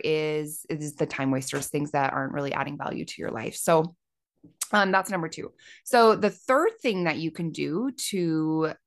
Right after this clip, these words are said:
be more planful, um, and to start moving closer to your goals is move your task into your calendar. So you start with your to-do list, then you go through and you label your to-do list one through four, and then you will move those tasks into your calendar. So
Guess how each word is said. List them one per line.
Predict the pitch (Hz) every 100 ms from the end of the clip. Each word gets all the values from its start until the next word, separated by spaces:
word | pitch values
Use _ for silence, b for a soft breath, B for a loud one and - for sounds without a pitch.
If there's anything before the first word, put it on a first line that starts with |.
| -
be | 185 180
more | 170 165
planful, | - 151 139 151 - 185 208 320 453 _ B B B
um, | 170 160 151 147 151
and | -
to | 156
start | 156 160 156 151 _ _ -
moving | 175 165 160 156
closer | - - 160 -
to | 151
your | 151
goals | 151 147 156
is | - 170
move | 175 180 220
your | 254
task | - 170 165 165
into | 151
your | 151
calendar. | 151 143 143 139
So | 143 147
you |
start | 143 170 -
with | 226
your | 247
to-do | 240 202 151
list, | 147 147 147 - - B B B
then | 202
you | 202
go | 190 180
through | - 165
and | 151
you | 151 147
label | 156 170 196 190
your | 151
to-do | 151 147 147
list | 143 143 -
one | 147 147
through | 151 143
four, | - 143 139
and | - 147 151
then | 147 185 240 208
you | 180 160
will | 156
move | 156 165 196 220
those | 214 170 -
tasks | - 156 147 -
into | 147
your | 147 143
calendar. | - 151 147 143
So | 147 151 147